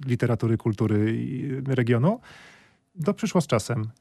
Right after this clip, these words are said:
I przyszło z książkami, szczególnie przy książce, e, Skoczkowie Przerwany Lot. To jest taka opowieść o przedwojennym narciarstwie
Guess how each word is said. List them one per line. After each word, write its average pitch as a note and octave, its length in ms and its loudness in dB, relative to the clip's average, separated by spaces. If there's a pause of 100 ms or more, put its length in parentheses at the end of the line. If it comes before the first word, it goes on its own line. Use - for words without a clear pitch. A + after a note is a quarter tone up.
(160)
I C3 220 0
przyszło - 300 -2
z C#3 40 -8
książkami, D#3+ 720 2
szczególnie C3+ 540 2
przy - 240 -6
książce, C3 560 -2
e, A#2 960 0
Skoczkowie - 640 -4
Przerwany G#2+ 380 -2
Lot. G#2 200 0
To - 80 -10
jest G2+ 120 -12
taka A2+ 200 -6
opowieść G#2 440 0
o G2+ 440 -2
przedwojennym A2 540 0
narciarstwie A#2 720 0